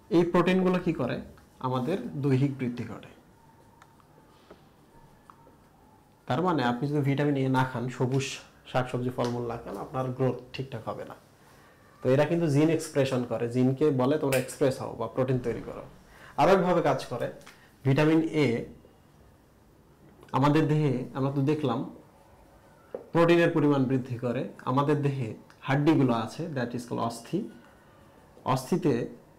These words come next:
যে কোষগুলো আছে, they are called osteocyte, এদের সংখ্যা বৃদ্ধি করে।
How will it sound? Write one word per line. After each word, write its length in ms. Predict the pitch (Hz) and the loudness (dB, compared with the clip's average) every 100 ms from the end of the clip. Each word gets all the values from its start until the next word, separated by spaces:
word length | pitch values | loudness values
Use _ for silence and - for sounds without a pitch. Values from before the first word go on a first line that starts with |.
| - - _ 139 | -20 -20 _ -4
যে 160 | 131 120 - | -2 -2 2
কোষগুলো 400 | 180 165 151 131 | 4 4 4 4
আছে, 180 | 120 123 | 2 0
they 160 | 120 127 | -2 -2
are 80 | 127 | 0
called 160 | 131 120 | -2 -2
osteocyte, 720 | - 139 120 - 113 107 - - _ _ _ _ - _ _ _ _ _ _ - - - _ _ _ _ _ _ - - | -4 -2 -2 -4 -10 -10 -16 -18 _ _ _ _ -20 _ _ _ _ _ _ -20 -20 -20 _ _ _ _ _ _ -20 -2
এদের 220 | 190 180 | 2 4
সংখ্যা 360 | 165 156 135 120 | 2 0 0 -2
বৃদ্ধি 300 | - - - | -6 -8 -10
করে। 200 | - - | -14 -16